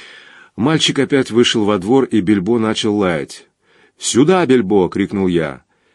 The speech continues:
Дино побежал за дом. «Ты мне не поверишь,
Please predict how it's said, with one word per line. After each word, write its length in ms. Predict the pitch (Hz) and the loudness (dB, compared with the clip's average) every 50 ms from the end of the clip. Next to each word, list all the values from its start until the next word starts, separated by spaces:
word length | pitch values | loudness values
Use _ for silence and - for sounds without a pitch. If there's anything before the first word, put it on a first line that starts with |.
| _ _ _ _ _ _ _ _ - | _ _ _ _ _ _ _ _ -18
Дино 480 | 76 82 85 85 131 147 151 147 143 143 | -16 -10 -2 2 2 2 4 2 2 0
побежал 720 | 143 113 95 87 101 90 76 95 101 107 110 107 - _ _ - | 0 0 0 0 0 -2 0 -2 -2 0 -2 -4 -6 _ _ -12
за 260 | - 82 80 104 98 | -8 -4 -2 -2 -2
дом. 360 | 82 87 87 78 67 60 62 _ _ _ _ _ _ _ _ _ _ _ _ _ _ _ _ _ _ _ _ _ _ _ _ _ _ _ _ _ _ _ _ _ _ _ _ _ _ _ _ _ _ _ _ _ _ _ _ _ _ _ _ _ _ - | -2 -2 -4 -4 -4 -10 -16 _ _ _ _ _ _ _ _ _ _ _ _ _ _ _ _ _ _ _ _ _ _ _ _ _ _ _ _ _ _ _ _ _ _ _ _ _ _ _ _ _ _ _ _ _ _ _ _ _ _ _ _ _ _ -2
«Ты 120 | 110 117 | 0 2
мне 160 | 117 117 113 | 4 4 4
не 120 | 110 110 95 | 4 2 0
поверишь, 760 | - 101 104 107 123 139 113 92 82 - - - - - | 0 2 4 4 4 4 4 2 0 -2 -4 -6 -6 -10